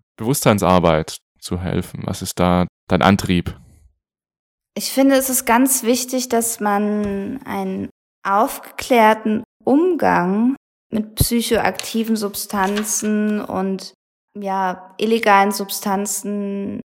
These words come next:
Speaker 2: anstrebt. Einfach weil wir Teil von einer Gesellschaft sind, die durch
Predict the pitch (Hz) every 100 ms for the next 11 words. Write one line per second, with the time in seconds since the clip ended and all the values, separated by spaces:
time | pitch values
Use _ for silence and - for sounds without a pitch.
0 | _ 185 196 226 - - 233 262 - -
1 | - - _ _ _ _ _ - 214 214
2 | 233 220 214 196 196 208 208 196 - -
3 | 208 220 214 - 208 196 214 226 226 214
4 | - 196 190 185 185 185 202 240 - 220
5 | 214 - - 202 220 240 254 254 - -
6 | _ _ _ - 208 202 202 196 196 -
7 | _ - 202 196 208 196 - -